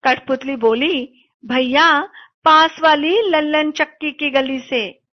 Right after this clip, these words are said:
तब सूत्रधार हंसते हुए बोला, "आज लल्लन की चक्की पर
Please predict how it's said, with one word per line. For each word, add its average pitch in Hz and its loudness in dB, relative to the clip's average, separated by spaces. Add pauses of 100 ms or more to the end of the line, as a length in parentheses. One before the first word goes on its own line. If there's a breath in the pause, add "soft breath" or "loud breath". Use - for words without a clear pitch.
(520)
तब 262 2
सूत्रधार 262 -2
हंसते 339 -4
हुए 311 2
बोला, 254 0 (640 loud breath)
"आज 285 6 (120)
लल्लन 285 0
की 359 -2
चक्की 320 -4
पर 349 2